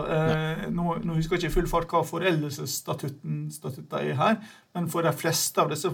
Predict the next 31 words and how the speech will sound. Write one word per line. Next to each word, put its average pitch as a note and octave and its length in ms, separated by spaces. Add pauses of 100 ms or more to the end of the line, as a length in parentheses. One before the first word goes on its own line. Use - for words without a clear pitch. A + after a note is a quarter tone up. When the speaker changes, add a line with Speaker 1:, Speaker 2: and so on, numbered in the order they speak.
(120)
Speaker 1:
denne D#3+ 240
type E3 240
forbrytelser D3+ 560
i D3+ 80
internasjonal D3+ 480
lov, F#3 220 (260)
så - 160
er F3 240
det C#3+ 80
jo D#3 80
ikke G3+ 140
en D3+ 100
foreldelsesfrist. C#3+ 800 (160)
Speaker 2:
Mm. G#2+ 160 (400)
Speaker 1:
Så E3+ 140 (180)
man E3 240
kan E3 240
i E3+ 160
prinsippet E3 420
bli D3 140
tiltalt D3 480
når D3 160
som D#3+ 240
helst. - 480
Speaker 2:
Ja. - 160 (300)
Speaker 1:
Og, D#3+ 340
og E3 160
det E3 80
ser E3+ 480
vi C#3 80
jo C#3+ 160